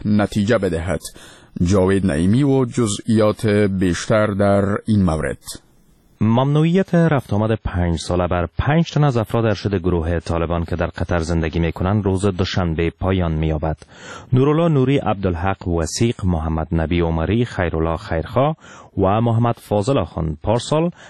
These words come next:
Speaker 2: از زندان گوانتانامو رها شدند و در بدل آنها با برگدل،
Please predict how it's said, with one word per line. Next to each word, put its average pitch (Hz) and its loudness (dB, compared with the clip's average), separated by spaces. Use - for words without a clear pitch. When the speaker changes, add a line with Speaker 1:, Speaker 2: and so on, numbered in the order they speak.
Speaker 2:
از 110 2
زندان 139 0
گوانتانامو 139 0
رها 120 0
شدند 127 0
و 123 2
در 85 -2
بدل 78 -2
آنها 80 -2
با 104 -2
برگدل، 92 -2